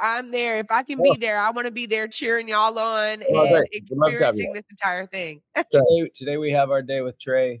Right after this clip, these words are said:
Speaker 3: On Thursday, you have your day with J and J.
Speaker 1: Yay.
Speaker 2: <laughs> All right.
Speaker 1: Oh, absolutely.
Speaker 2: Well, thanks so
Speaker 1: Thank
Speaker 2: much
Speaker 1: y'all
Speaker 2: for having
Speaker 1: so
Speaker 2: us.
Speaker 1: much.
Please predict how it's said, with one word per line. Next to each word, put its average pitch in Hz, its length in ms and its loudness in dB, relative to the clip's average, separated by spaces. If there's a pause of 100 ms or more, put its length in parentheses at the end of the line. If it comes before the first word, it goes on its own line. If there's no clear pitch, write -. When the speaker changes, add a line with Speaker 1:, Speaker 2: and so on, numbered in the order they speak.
Speaker 3:
On 120 100 -4
Thursday, 135 400 -6
you 131 160 -6
have 120 260 4
your 123 120 -8
day 117 240 -2
with 113 240 -6
J 117 180 -2
and 113 120 -4
J. 107 260 0 (500)
Speaker 1:
Yay. 311 920 0
Speaker 2:
<laughs> - 80 -6
All 151 80 4
right. 160 240 2 (420)
Speaker 1:
Oh, 180 720 -2
absolutely. 294 640 0
Speaker 2:
Well, 285 120 -4
thanks 175 240 0
so 302 40 -2
Speaker 1:
Thank 320 80 -2
Speaker 2:
much 320 100 4
Speaker 1:
y'all 294 140 2
Speaker 2:
for 277 60 4
having 269 120 0
Speaker 1:
so 262 220 2
Speaker 2:
us. 269 100 -2
Speaker 1:
much. 226 640 -4